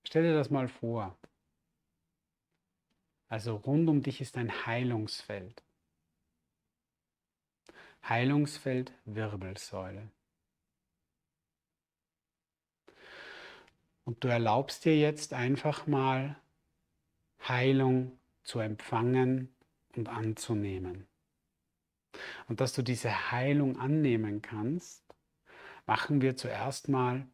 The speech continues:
du kannst dir vorstellen, wie ein Zimmer, das gereinigt wird, wo man den Staubsauger anmacht.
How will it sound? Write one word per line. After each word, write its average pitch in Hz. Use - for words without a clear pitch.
du -
kannst 170
dir 147
vorstellen, 139
wie 131
ein 131
Zimmer, 156
das -
gereinigt 120
wird, 101
wo 113
man 110
den 110
Staubsauger 123
anmacht. 131